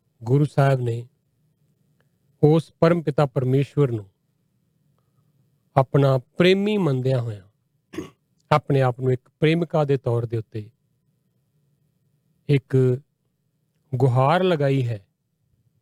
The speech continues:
ਕਿ "ਤੂੰ ਮੇਰੇ ਵੱਲ ਪਿੱਠ ਕਰਕੇ ਸੌਂ ਗਿਆ ਹੈ,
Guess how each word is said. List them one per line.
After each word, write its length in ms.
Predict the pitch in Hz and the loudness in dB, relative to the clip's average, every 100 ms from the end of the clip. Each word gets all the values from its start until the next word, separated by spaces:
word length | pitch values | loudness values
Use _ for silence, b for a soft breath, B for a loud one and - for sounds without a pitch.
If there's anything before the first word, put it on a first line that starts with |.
| _ _ _ _ _ _ _ _ | _ _ _ _ _ _ _ _
ਕਿ 120 | 156 | -2
"ਤੂੰ 360 | - 175 185 165 | 0 0 0 0
ਮੇਰੇ 220 | 143 151 | 2 2
ਵੱਲ 180 | 151 147 | 0 -2
ਪਿੱਠ 340 | - 202 - | -4 -6 -4
ਕਰਕੇ 420 | - 143 - 135 | -4 -4 -2 -4
ਸੌਂ 300 | 131 135 135 | -2 0 0
ਗਿਆ 220 | 131 131 | 0 0
ਹੈ, 300 | 117 117 117 | -2 -4 -8